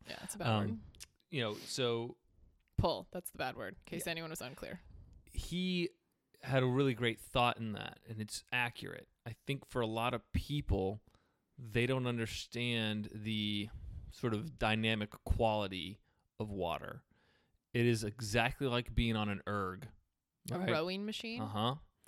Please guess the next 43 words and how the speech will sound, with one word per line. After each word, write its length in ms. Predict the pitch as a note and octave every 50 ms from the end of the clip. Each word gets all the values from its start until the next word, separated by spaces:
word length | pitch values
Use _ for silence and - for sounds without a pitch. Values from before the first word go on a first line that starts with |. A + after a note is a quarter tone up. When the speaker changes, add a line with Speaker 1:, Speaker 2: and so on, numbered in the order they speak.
| - _ _ _ _ _ _ _ -
Speaker 2:
The 80 | A2+ -
Speaker 1:
Like 160 | - F#3+ -
in 60 | G3 E3
a 40 |
Speaker 2:
faster 240 | C#3+ D3+ - - F3+ D#3
you 60 | D#3+ F3
Speaker 1:
gym? 140 | E3+ E3+ E3+
Speaker 2:
move, 440 | D#3 C3 B2 B2+ C#3+ D#3 - - - _ _ _ _ _ _ _ _ -
the 80 | - A2
harder 520 | - - - - B2+ B2+ B2+ B2 B2+ B2+
it 60 | A#2+
is 160 | A#2 A2+ A2 -
to 80 | - G#2+
pull. 340 | - - D3+ C#3+ F2+ - - - _ _ _ _ _ _ _ _ _ _ _ _ _ _ _ _ _ _ _ _ _ _ -
It's 140 | B2+ - -
the 100 | A2+ G#2+
same 400 | - - - - C#3 D3 D3 C3
thing 240 | - C#3+ C#3+ C3+
in 100 | B2+ B2
swimming. 400 | A2+ - - C3+ C3+ C3 - - - -
Speaker 1:
The 80 | G3
more 180 | F#3+ F#3 F3 F3
resistance. 720 | E3 E3+ F3 F3 E3+ E3+ - - D#3+ D#3 D#3+ - - - -
Speaker 2:
You 120 | - C#3 A#2+
got 360 | D#3+ - - A#2 B2 A#2 -
it. 80 | - -
Speaker 1:
Mm-hmm. 300 | F#3+ F#3+ F#3 F3+ E3+ E3+ F3 -
Speaker 2:
So 120 | - A2+
if 120 | G#2 -
I 100 | A2 G#2 G#2
move 380 | G#2 A2+ A#2+ C3 D3+ D#3 D3
my 160 | D3+ C#3+ C3+ C3+
hand, 340 | C3+ C3+ C#3 C3 B2+ A#2+
or 120 | A2+ A2+ A2+
let's 160 | A2+ A2 -
say 280 | - B2+ A2+ G#2+ A2 G#2
I, 200 | - A#2 B2 B2 -
I 100 | A2+ A#2+
explained 320 | A#2+ A2+ - - A2 G2+ G2+
it 100 | G2+ -
to 60 | G#2+
him 220 | G#2 G#2 G#2 G2+ G2+
as, 160 | G2 G2